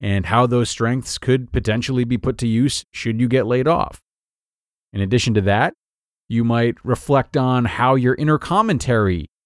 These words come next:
ebbed and flowed from the time you were presented with the challenge through when you overcame it. You know, you might have had similar doubts and anxieties at first, similar to what you do now,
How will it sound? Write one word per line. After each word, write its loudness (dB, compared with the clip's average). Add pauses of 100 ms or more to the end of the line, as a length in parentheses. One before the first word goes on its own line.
(180)
ebbed 2
and 4
flowed 2
from -2
the 2
time 2
you 2
were 4
presented 0
with -2
the -2
challenge 0 (320)
through 4
when 2
you 2
overcame 0
it. -10 (920)
You 0
know, 4
you 4
might 2
have 0
had 2
similar 2
doubts 0
and -4
anxieties 0
at -8
first, 0
similar 2
to 2
what -2
you -2
do 2
now, 0